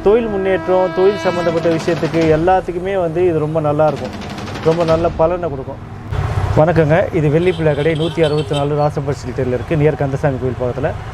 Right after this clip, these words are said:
இப்போ நம்ம பார்க்க போறது வந்து ஏரி சிங்கி கலசம். நம்ம already இதை பார்த்துருக்கோம்.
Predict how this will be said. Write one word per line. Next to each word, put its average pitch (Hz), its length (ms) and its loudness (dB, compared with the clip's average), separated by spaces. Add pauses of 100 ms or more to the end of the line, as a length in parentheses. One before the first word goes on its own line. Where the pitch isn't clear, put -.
(360)
இப்போ 190 140 4
நம்ம 196 220 2
பார்க்க 214 240 2
போறது 190 180 0
வந்து 175 640 2 (320)
ஏரி 226 320 4
சிங்கி 180 260 -10
கலசம். 156 360 -2 (180)
நம்ம 160 260 2
already 190 160 -2
இதை 196 280 0
பார்த்துருக்கோம். 190 460 -2